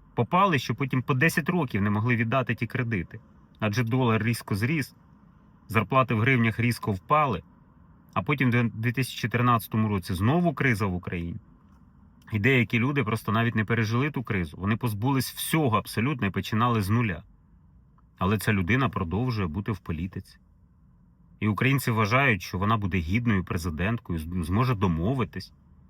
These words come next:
Трамп не може, розумієте? Китай не може, ніхто не може, а вона зможе. Ну, може, випадково на її каденцію припаде зупинка бойових дій, українці будуть свято вірити, що це вона змогла. Продовжувати вам називати прізвища,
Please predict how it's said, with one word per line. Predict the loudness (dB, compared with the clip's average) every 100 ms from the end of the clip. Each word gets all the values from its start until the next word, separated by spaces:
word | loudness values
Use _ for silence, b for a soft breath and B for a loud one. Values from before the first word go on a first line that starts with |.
| -20 -4
Трамп | 4 4 4
не | 0
може, | 0 0 -2 -4 -8
розумієте? | -8 -6 -4 -2 -4 -4
Китай | -4 2 4 4
не | 2
може, | 0 -2 -2 -2
ніхто | -4 -2 -2
не | 0 -2
може, | -2 -2 -4 -10 b b b b -6
а | -2
вона | 2 2
зможе. | 2 0 -2 -4 -8 -16 -20 -20 -20 -10
Ну, | -2
може, | 2 2
випадково | 0 0 -4 -2 -4 0 0 -2 -2
на | -2 -2
її | 0 -2 0 0 -2 -4 b b b b -4
каденцію | 2 4 2 0 -2
припаде | -2 0 0 0
зупинка | 0 -2 -2 -2
бойових | -2 -2 -2 -4
дій, | -4 -2
українці | 0 0 -2 -4
будуть | -4 -4
свято | -2 0 0
вірити, | 0 0 -2
що | -4
це | -4
вона | -2 0 0 -2
змогла. | -4 -6 -8 -12 _ -20 _ _ -20 -20 -20 -20 _ _ _ _ -20 _
Продовжувати | -2 2 2 4 2 0 0
вам | 0
називати | 0 0 0 0 -2
прізвища, | -4 -4 -2 -4 -4 -6 -6